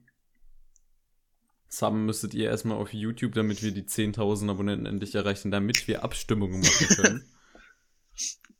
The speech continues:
Speaker 2: Genau.
Speaker 1: Und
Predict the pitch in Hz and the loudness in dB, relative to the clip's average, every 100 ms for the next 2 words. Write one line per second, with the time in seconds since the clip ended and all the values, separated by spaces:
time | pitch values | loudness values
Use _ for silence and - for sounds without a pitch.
0 | - 127 123 131 139 107 120 - _ _ | 0 2 4 4 4 0 -8 -16 _ _
1 | _ _ _ _ _ _ _ _ _ _ | _ _ _ _ _ _ _ _ _ _
2 | _ _ _ _ _ _ 117 113 110 107 | _ _ _ _ _ _ 0 2 2 0
3 | 104 - - | -4 -8 -16